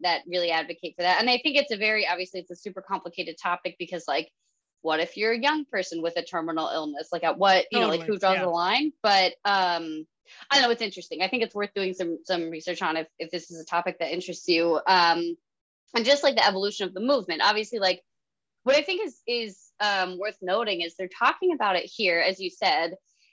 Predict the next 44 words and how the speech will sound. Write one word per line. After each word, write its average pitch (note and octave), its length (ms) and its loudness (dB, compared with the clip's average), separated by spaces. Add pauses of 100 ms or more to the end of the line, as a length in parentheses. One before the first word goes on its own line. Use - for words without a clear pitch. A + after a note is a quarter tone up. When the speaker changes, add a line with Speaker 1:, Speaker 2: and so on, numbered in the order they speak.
(160)
Speaker 1:
Um, E3+ 720 4 (280)
and A#3 180 2
so C4+ 180 2
I B3 220 8
imagine D#4 480 2
that B3 160 -2
this B3+ 140 -8
is B3+ 120 -6
also A#3 340 -2
a D#4+ 120 -4
conversation B3 580 -6
that, G#3 160 -2
like, F3+ 240 0 (880)
old A3 300 2
people A#3+ 300 -4
are A3+ 120 2
having, A3+ 680 -2
you A#3+ 100 0
know, A3+ 100 4
whether A#3 360 6
or B3+ 40 6
not B3 200 4
Speaker 2:
Oh, - 60 -10
Speaker 1:
there's, A3+ 160 -2
Speaker 2:
yeah. - 40 -4
Speaker 1:
like, G#3 160 -2
a, F#3 340 4
a G#3 80 4
national G3+ 600 0
stage D#4+ 540 0
for F#3+ 200 -2
it F3 180 0
or, G3+ 140 -2
like, F3+ 180 0
a E3 440 0
quote A#3+ 160 0
unquote G3+ 280 -6
real F#3 280 -2
advocacy F#3+ 580 0
organization E3+ 500 -6
for F3+ 100 -2
it E3+ 60 -2
at E3+ 100 -6
this F3 160 -6